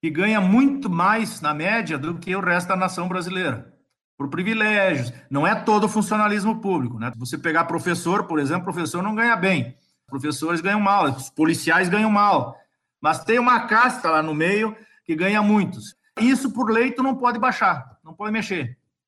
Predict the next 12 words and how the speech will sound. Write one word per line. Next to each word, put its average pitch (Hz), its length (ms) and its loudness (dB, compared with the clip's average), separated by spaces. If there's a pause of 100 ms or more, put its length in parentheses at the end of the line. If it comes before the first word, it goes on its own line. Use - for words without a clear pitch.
(140)
Então 226 300 0
sobra 240 320 2
oito 294 420 2
por 190 240 -4
cento 233 420 -2
apenas 180 520 -4
do, 147 100 -6
do 156 260 -10
orçamento 190 560 -2
pro 220 120 -2
governo 214 480 2
cortar, 226 720 0